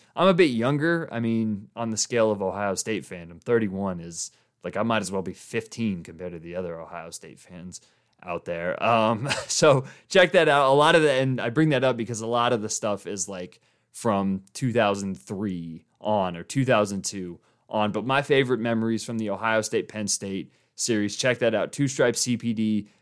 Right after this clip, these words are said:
dot com. Come back here on Sunday for the recap episode, Scarlet and Gray Stripes. I'll have that up. We'll talk everything that happened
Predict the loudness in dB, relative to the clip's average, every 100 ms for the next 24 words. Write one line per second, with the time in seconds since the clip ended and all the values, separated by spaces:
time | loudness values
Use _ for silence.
0 | _ 0 0 -2 -2 0 0 -4 -8 _
1 | -2 0 4 4 2 0 2 4 2 -2
2 | _ _ -2 0 0 0 0 2 4 4
3 | 2 0 2 4 2 0 -2 -2 -2 -2
4 | 0 -2 -2 0 4 4 2 2 4 4
5 | 2 0 2 0 0 0 0 0 -6 _
6 | _ -2 0 4 2 2 2 2 4 2
7 | 0 -6 -4 -2 -2 0 -2 -2 -4 -4
8 | -4 -2 -2 0 -2 -4